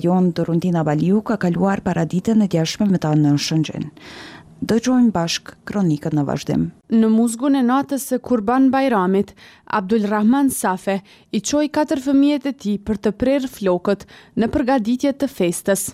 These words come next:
Speaker 2: Ai ka një muaj që jeton në Shqipëri, bashkë me qindra afgan të tjerë që janë evakuuar si të përndjekur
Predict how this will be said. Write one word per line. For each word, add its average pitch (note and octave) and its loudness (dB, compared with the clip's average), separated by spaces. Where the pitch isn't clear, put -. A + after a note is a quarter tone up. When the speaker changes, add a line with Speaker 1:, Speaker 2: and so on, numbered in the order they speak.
Speaker 2:
Ai G#3+ -2
ka G#3+ 0
një G#3 4
muaj C#4+ 2
që C#4 -2
jeton C#4 0
në C#4 2
Shqipëri, C4+ -4
bashkë C4+ 0
me B3+ 0
qindra C#4+ 2
afgan C4 0
të C#4+ -4
tjerë F3 -2
që - -4
janë C#4+ 2
evakuuar C#4 0
si - -8
të A3+ -2
përndjekur A#3+ 0